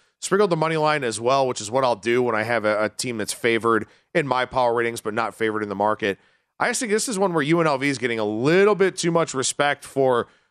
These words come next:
what they did against Idaho State, especially I think they scored thirty-five points in the second quarter of that game,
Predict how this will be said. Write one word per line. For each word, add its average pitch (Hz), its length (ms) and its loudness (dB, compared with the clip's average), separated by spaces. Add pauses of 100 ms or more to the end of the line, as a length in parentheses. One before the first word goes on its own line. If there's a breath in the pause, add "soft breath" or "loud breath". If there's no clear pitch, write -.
(120 soft breath)
what 180 220 0
they 190 100 4
did 185 140 2
against 170 240 0
Idaho 147 360 0
State, 135 400 0
especially 147 380 -2
I 123 40 4
think 151 120 0
they 135 80 -2
scored 127 320 -2
thirty-five 135 480 0
points 120 300 -4
in 120 60 -6
the 107 60 -6
second 104 300 -2
quarter 110 280 0
of 110 40 2
that 110 180 2
game, 113 280 -2